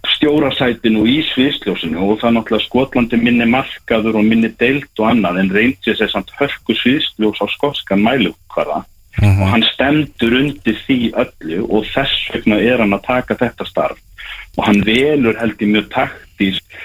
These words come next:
Speaker 1: Ég hafði talað áður um Tottenham, ég sá hann ekki fyrir mig taka við eins og Burnley eða eitthvað svoleiðis, en Tottenham, Leeds, Aston Villa, þetta eru klúbbar sem eru stórir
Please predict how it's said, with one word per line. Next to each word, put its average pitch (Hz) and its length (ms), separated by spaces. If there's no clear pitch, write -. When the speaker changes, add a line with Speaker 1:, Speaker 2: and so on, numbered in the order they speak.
Speaker 1:
Ég 98 240
hafði 107 200
talað 110 400
áður 110 200
um 101 140
Tottenham, 123 580
ég 107 180
sá 113 100
hann 113 240
ekki - 320
fyrir 127 220
mig 123 160
taka 120 340
við 117 240
eins 113 140
og 110 140
Burnley 123 500
eða 113 160
eitthvað 117 180
svoleiðis, 135 320
en 95 140
Tottenham, 131 640
Leeds, 127 680
Aston 120 360
Villa, 131 240
þetta 110 220
eru 98 100
klúbbar - 400
sem 117 160
eru 107 100
stórir 135 680